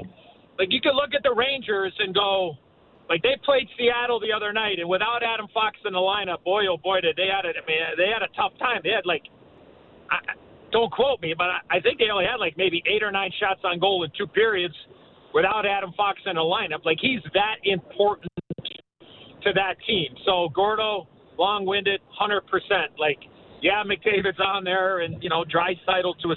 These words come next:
certain extent, but I think you could make a case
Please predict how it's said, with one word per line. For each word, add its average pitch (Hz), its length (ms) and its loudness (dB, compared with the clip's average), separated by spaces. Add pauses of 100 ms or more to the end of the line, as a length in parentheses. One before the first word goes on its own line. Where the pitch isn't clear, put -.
certain 185 240 0
extent, 165 420 -2 (840)
but 143 100 2
I 180 120 0
think 196 180 -2
you 180 80 0
could 180 160 0
make 190 220 0
a 180 80 -2
case 196 260 0